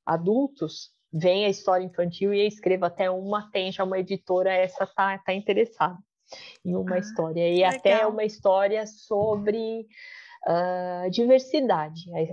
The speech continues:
Speaker 1: A, a, o livro se chama A Casa do Meio, que, assim,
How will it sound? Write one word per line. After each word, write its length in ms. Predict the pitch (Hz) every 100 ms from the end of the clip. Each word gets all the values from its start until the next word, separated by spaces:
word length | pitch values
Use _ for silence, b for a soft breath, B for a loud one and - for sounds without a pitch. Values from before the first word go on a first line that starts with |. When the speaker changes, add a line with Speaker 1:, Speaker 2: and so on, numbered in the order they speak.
| -
Speaker 1:
A, 480 | 160 - - 170 165
a, 60 |
o 80 | 175
livro 280 | 180 185 190
se 180 | 185 -
chama 300 | - 180 180
A 40 |
Casa 360 | 180 196 190 208
do 200 | 202 277
Meio, 380 | 294 180 160 165 - _ _ -
que, 300 | 170 170 165 _ _ _ _
assim, 500 | - 208 247 190 165